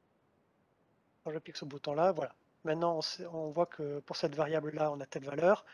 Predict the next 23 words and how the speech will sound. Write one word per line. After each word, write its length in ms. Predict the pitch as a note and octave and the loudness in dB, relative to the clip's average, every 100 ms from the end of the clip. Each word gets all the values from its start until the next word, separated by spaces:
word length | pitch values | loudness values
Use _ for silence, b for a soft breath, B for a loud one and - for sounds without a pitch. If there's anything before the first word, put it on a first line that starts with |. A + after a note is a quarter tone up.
| B _ | B _
et 60 | D#3 | -12
qu'avant, 560 | - C#3 D3 F3+ G3 - | -8 -4 0 0 0 -6
potentiellement, 440 | E3+ D3 - D3 F3 | -14 -12 -10 -4 -2
on 60 | |
avait 200 | D#3 D#3 | -2 -4
ces 120 | - | -4
valeurs-là. 380 | D#3+ D#3 D3 C3 - _ _ _ - _ _ _ _ _ _ _ _ _ _ _ _ | -2 -2 -4 -6 -12 _ _ _ -20 _ _ _ _ _ _ _ _ _ _ _ _
Donc 120 | D3+ | 0
ça, 120 | - | 2
c'est, 260 | F#3 D#3+ D3+ | 2 0 -2
c'est, 300 | - D3 D3 | -6 -8 -8
c'est 120 | - | -10
un 40 | D#3+ | -12
côté 180 | E3 | -14
très 140 | - - | -10 -8
pratique. 520 | - D3+ - G#3+ - | -6 -6 -4 -4 -4
On 80 | D3+ | -8
peut 280 | - D#3+ E3 | -6 -4 -2
aussi, 600 | D3 D3 - E3 F3+ - _ - | -2 -4 -8 -10 -12 -16 _ -16
comme 160 | E3 | -14
vous 120 | D3+ | -6
avez 180 | D#3+ D3+ | -6 -4
vu, 300 | D3 D#3+ F3 | -6 -10 -12